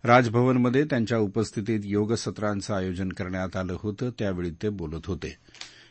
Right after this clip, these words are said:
भारतीय जीवनशैलीची आयुर्वेद आणि योगा ही दोन विशेष अंग आहेत, असं प्रतिपादन मुख्यमंत्री एकनाथ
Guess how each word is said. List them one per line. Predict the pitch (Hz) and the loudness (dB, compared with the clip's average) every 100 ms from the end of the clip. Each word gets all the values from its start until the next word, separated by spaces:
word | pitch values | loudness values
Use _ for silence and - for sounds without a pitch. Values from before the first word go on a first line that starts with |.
| - | -6
भारतीय | 98 131 131 170 | 6 6 6 4
जीवनशैलीची | 151 127 139 147 135 143 139 131 147 | 4 4 4 4 4 4 4 0 4
आयुर्वेद | 123 123 123 139 143 | 6 6 4 2 2
आणि | 135 120 | 2 2
योगा | 110 107 117 117 | 2 2 2 0
ही | 110 | 0
दोन | 117 101 117 | 0 0 0
विशेष | 113 101 - 120 - | 0 0 0 -2 -2
अंग | 120 113 | -2 0
आहेत, | 110 107 113 127 113 | 2 0 -2 -4 -4
असं | 92 104 | -4 -6
प्रतिपादन | 98 95 127 120 113 123 | -6 -4 -4 -2 -2 0
मुख्यमंत्री | 117 101 - 107 101 104 98 | -2 -4 -4 -4 -4 -2 -4
एकनाथ | 90 104 | -2 -4